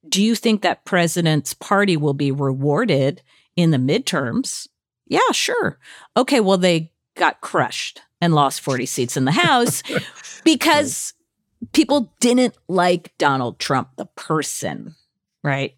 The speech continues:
Speaker 2: Yeah.
Speaker 1: And it also didn't help that Republicans passed an unpopular bill to roll back the Obamacare. But my point being, it was it almost easier when you said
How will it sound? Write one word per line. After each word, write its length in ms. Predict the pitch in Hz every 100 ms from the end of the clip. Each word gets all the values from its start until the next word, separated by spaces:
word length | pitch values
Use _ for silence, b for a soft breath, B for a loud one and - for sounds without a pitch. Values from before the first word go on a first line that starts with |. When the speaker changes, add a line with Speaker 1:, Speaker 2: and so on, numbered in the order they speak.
| _ -
Speaker 2:
Yeah. 180 | 104 - _
Speaker 1:
And 600 | 196 185 175 160 156 151 - _ _ _ _ _ _ -
it 160 | 180
also 280 | 147 170 170
didn't 300 | 151 147 139
help 280 | - 123 123
that 240 | 117 117 - _ _ _ _ _ _
Republicans 680 | 160 147 151 127 127 127 -
passed 380 | 131 127 -
an 100 | 123 123
unpopular 920 | 131 127 123 120 123 120 117 113 - _ _
bill 220 | - 127 123
to 420 | 139 123 117 - _ _ _ _ _ _
roll 300 | 147 147 139
back 420 | 131 131 123 - -
the 260 | 120 110 -
Obamacare. 720 | 156 - 208 247 202 - 123 127 -
But 260 | 202 160 - B B B B _ _ _
my 160 | 202 196
point 420 | 185 - 220 -
being, 360 | 175 156 143 135
it 200 | 147 -
was 540 | 160 151 143 - - - _ _ _ _
it 200 | - - _ _
almost 380 | 180 175 160 - -
easier 460 | 196 185 165 151 135
when 200 | 139 139
you 80 | 131
said 460 | - 131 120 123